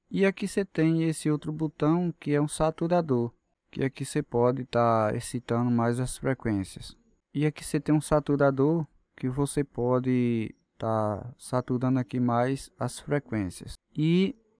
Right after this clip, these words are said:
você também tem aqui esse botão sibilância, que você pode tá diminuindo mais os S's do vocal, certo?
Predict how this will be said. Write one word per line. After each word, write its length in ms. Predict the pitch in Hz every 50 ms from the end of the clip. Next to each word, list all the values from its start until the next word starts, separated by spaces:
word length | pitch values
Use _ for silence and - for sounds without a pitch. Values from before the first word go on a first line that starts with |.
| _ _ -
você 380 | 135 135 151 151 - - 156
também 380 | 147 - 151 147 143 143 147 139
tem 220 | - - 139 139
aqui 460 | 135 135 _ - 127 127 135 143 - _ -
esse 220 | 139 135 - -
botão 480 | 135 135 135 131 - - 123 127 131 139
sibilância, 800 | - - - 127 131 135 127 127 127 131 143 147 - - 160 151 - _ - - _ _ _
que 380 | - - 127 127 123 123 123
você 180 | 117 - - 127
pode 360 | - - 120 123 123 131 127
tá 200 | - - 127 127
diminuindo 640 | 127 131 127 135 135 139 139 131 127 127 127 131 135 127
mais 580 | 123 117 117 117 123 127 131 131 127 - - _ -
os 200 | 135 131 117 113
S's 560 | 117 117 120 123 123 - 113 113 - - - _ _ -
do 160 | - 131 127
vocal, 500 | 131 135 127 - - - 85 76 - - - _ _ _ _ _ _
certo? 500 | _ - - 107 110 123 139 143 - -